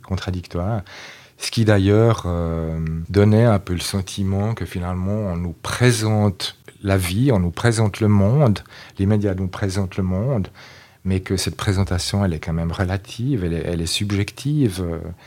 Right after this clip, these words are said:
euh, liée aux personnes qui la présentent. Les médias doutent, les médias n'ont pas une voix unique, et nous nous trouvons bien sûr nous aussi avec, euh, une forme de choix.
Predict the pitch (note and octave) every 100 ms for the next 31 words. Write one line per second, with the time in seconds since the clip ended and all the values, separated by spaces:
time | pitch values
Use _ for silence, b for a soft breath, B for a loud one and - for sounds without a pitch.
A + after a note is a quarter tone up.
0 | B B B B B F#2+ F2+ G2 F#2+ G2+
1 | F#2 - G2 F#2+ - F2 - F#2+ E2 F2+
2 | A#2 G2+ - - b b b b b b
3 | - A2 B2+ B2 G#2 G#2+ G2+ A2 E3 -
4 | G#2+ A2 G#2 G#2 F#2+ F#2 F2+ F2 - G#2
5 | G#2+ G#2+ G#2 F#2 F#2+ F#2 G2 E3 G#3 -
6 | - b b b F2+ F#2 G2 B2 B2 -
7 | C3 A2+ A2+ B2 G2 G#2 - G#2+ G2 G#2+
8 | G#2 G2+ - A#2+ C#3 D3+ - G2 E2 A2
9 | - - F2+ F2 F2 E2+ F2 F2 F#2 G#2+
10 | G2+ F#2 - - C#3+ G2